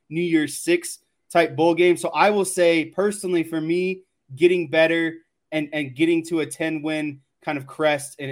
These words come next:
and being in some sort of, um, uh, New Year's Six type game. And that's, that's the basement for me. The ceiling is, of course, I have, I still have the expectation that they're contending for a national championship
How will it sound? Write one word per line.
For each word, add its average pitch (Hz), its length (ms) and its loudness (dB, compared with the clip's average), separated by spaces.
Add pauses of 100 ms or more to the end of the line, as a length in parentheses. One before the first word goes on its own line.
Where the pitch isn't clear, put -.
and 131 260 -8
being 151 240 0
in 143 160 -6
some 143 220 -10
sort 143 240 -8
of, 135 180 -4 (340)
um, 131 400 -2 (440)
uh, 135 280 -12
New 156 140 -4
Year's 156 260 0
Six 143 300 -8 (240)
type 139 220 -4
game. 143 180 -2
And 147 100 -2
that's, 196 240 4 (340)
that's 208 220 4
the 220 100 0
basement 165 680 0
for 143 140 -10
me. 127 320 -6 (120)
The 139 80 -12
ceiling 190 760 2 (200)
is, 147 140 -6
of 139 120 -8
course, 160 480 -2 (160)
I 156 140 2
have, 180 400 2
I 160 100 2
still 196 220 -2
have 185 200 0
the 175 120 2
expectation 165 880 -2 (260)
that 147 120 -8
they're 151 100 -2
contending 156 540 -2
for 147 140 -6
a 139 60 -2
national 147 400 -4
championship 135 800 -6